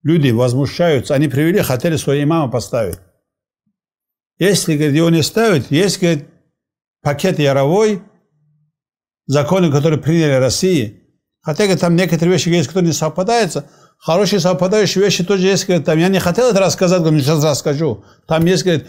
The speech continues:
если то, кто муфтият не слушается, то их тоже, говорит, хак-, это государство наказывает.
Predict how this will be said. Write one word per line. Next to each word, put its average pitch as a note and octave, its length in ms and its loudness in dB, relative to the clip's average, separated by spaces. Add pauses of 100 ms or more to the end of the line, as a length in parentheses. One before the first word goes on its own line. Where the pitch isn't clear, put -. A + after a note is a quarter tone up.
(200)
если E3+ 440 0
то, G3 320 -2
кто F3 340 0
муфтият D#3 420 0
не E3+ 140 2
слушается, G3 600 0
то - 300 -6
их - 140 -2
тоже, G3+ 220 0
говорит, F#3 200 0 (300)
хак-, E3 400 -6 (200)
это C#3 160 0
государство D#3+ 500 0
наказывает. F3 720 0